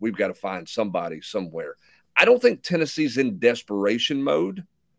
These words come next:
Maybe I'm wrong, Austin. It doesn't feel like they're in desperation mode for guys. Certainly not where they were their first couple of years.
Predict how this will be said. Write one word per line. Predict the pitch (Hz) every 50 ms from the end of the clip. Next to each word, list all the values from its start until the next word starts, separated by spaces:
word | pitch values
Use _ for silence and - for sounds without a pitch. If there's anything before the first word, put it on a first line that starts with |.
| _ _ _ _ _ _ _ _ _ _ _ _ _ _
Maybe | - 120 135 147 160 160
I'm | 143 135
wrong, | 123 123 127 139 143 139 131
Austin. | 135 139 156 156 - - 170 160 - -
It | 123 104
doesn't | 127 127 120 117 -
feel | - - - 127 127 127 135 139
like | 139 139 135 -
they're | - 135 135
in | 127 107 95
desperation | 117 123 123 - - 131 127 113 110 107 123 123 - - 135 131
mode | 131 131 139 143 143 -
for | - 147 143
guys. | 131 123 131 131 131 139 147 156 165 165 - - - _ _ _ _ _ _ _ _
Certainly | - - 170 175 - 147 135
not | 131 120 113 107
where | 113 123 123
they | 120 110
were | 110 117 117 113
their | 107 101
first | 95 - 110 104 - - -
couple | 131 123 - 170 151
of | 120
years. | 98 98 95 92 95 98 101 -